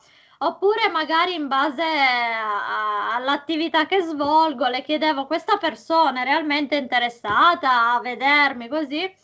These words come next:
E lei guardando dalle carte anche lì ci pigliava, ci proprio, che ogni volta dico ci pigli, no? Ci prendeva se la persona fosse stata veramente interessata a incontrarmi o no, a vedermi. E quindi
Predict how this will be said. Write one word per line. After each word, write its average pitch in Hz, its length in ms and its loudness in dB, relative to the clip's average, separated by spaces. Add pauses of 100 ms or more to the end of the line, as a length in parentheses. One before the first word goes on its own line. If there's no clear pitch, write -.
(640)
E - 40 0 (100)
lei 554 100 2
guardando 403 380 4
dalle 415 300 2
carte 392 300 0
anche 339 200 -4
lì 415 160 0
ci 359 140 -8
pigliava, 330 640 2
ci 427 180 -4
proprio, 403 320 -2
che 320 100 -8
ogni 359 120 -2
volta 392 220 0
dico 320 220 -4
ci 320 180 -8
pigli, 349 400 -4
no? 339 180 2
Ci 349 160 -6
prendeva 392 560 2
se 349 80 -4
la 302 140 -2
persona 349 420 -2
fosse 277 260 -8
stata 330 320 0
veramente 294 440 -2
interessata 277 920 2 (300)
a 262 260 6
incontrarmi 302 800 -2
o 202 60 -12
no, 254 160 -4
a 262 120 0
vedermi. 247 880 -4 (640)
E 359 140 0
quindi 311 880 0